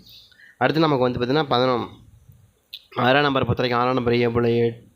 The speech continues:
ஜீரோ, பி போர்டில் ஏழு, எட்டு, சி போர்டில் ஒன்பது. அடுத்து ஏழாம் நம்பர் எடுத்தீங்கன்னா ஏழாம் நம்பர் ஏ போர்டில் மூணு, பி போர்டில் ஒண்ணு, சி போர்டில் ஒண்ணு. அடுத்து நமக்கு எட்டாம் நம்பரை பொறுத்த வரைக்கும் எட்டாம் நம்பர் ஏ போர்டில் பதினாலு, பி போர்டில் அஞ்சு, சி போர்டில் அஞ்சு. சரிங்களா? அடுத்து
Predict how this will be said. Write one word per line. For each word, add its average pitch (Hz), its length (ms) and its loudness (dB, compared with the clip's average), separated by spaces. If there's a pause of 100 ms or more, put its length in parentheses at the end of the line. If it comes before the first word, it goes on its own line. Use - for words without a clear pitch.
(140)
ஜீரோ, 135 220 2
பி 127 140 0
போர்டில் 123 400 0 (100)
ஏழு, 131 200 0
எட்டு, 123 260 -2 (340)
சி 135 200 -4
போர்டில் 117 300 2
ஒன்பது. 113 360 -2
அடுத்து 127 280 -4
ஏழாம் 139 260 2
நம்பர் 135 160 -2
எடுத்தீங்கன்னா 123 300 0
ஏழாம் 123 160 0
நம்பர் 117 140 -2
ஏ 117 80 2
போர்டில் 110 320 -4
மூணு, 117 140 0 (400)
பி 123 120 0
போர்டில் 117 300 2
ஒண்ணு, 120 100 -2
சி 135 200 -6
போர்டில் 110 280 0
ஒண்ணு. 110 140 -4
அடுத்து 120 320 -2
நமக்கு 120 200 -2 (420)
எட்டாம் 135 260 0
நம்பரை 147 220 0
பொறுத்த 127 140 -2
வரைக்கும் 123 200 -2
எட்டாம் 135 180 0
நம்பர் 120 220 0
ஏ - 20 -2
போர்டில் 117 320 -2
பதினாலு, 120 380 -2 (380)
பி 127 160 0
போர்டில் 123 260 0
அஞ்சு, 117 180 -2
சி 127 160 -6
போர்டில் 110 260 -2
அஞ்சு. 107 160 -6 (120)
சரிங்களா? 117 280 -2
அடுத்து 123 180 -2